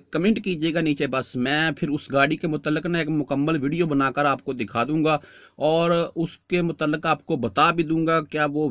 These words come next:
बेच रहा है इसको, और बेच रहा है तो कितने पैसे मांग रहा है, वो आपको मैं तफसील फिर वीडियो में बता दूँगा। जो गाड़ी आपको पसंद आए,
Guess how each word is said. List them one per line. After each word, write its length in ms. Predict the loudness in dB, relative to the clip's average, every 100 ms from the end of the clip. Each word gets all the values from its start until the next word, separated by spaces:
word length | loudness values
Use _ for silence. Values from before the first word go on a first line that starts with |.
| 0
बेच 220 | 0 2
रहा 120 | 2
है 100 | 2
इसको, 280 | 0 -2 -2
और 100 | 0
बेच 240 | -2 -2 0
रहा 120 | 0
है 60 |
तो 100 | -2 -6
कितने 340 | -8 -2 -2
पैसे 280 | 0 -2 -2
मांग 220 | -2 0
रहा 100 | 0
है, 60 | 2
वो 160 | 0 0
आपको 240 | 0 -2
मैं 140 | -4 -4
तफसील 380 | -6 -4 -4 -2
फिर 120 | -4
वीडियो 260 | -4 -2 0
में 120 | 0
बता 200 | -2 -2
दूँगा। 200 | 0 0
जो 140 | 0 0
गाड़ी 280 | 2 2 2
आपको 200 | 2 -2
पसंद 320 | -4 -2 2
आए, 140 | 2